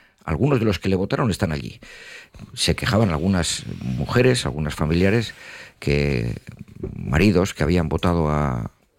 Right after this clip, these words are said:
a Trump como una persona que les iba a dar la confianza, al final están allí.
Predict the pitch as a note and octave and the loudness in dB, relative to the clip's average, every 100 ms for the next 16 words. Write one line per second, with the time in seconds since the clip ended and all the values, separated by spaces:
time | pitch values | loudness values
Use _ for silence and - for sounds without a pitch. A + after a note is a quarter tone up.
0 | _ D2 - - A#3 - C#2 D2 D#2 - | _ -6 0 0 -2 -4 -4 0 0 0
1 | - D#2 D#2 C#2+ C#2 C#2 D#2 D#2+ D2+ - | 0 0 0 0 0 2 2 2 0 -2
2 | C#2 C#2+ F2+ F2 - - - - - - | -2 2 2 2 -4 -6 -12 -16 -6 -2
3 | D2+ D2+ F#2+ - - - - - F#2+ C#2+ | 0 2 2 2 -4 -8 -6 0 0 0
4 | C2+ | -2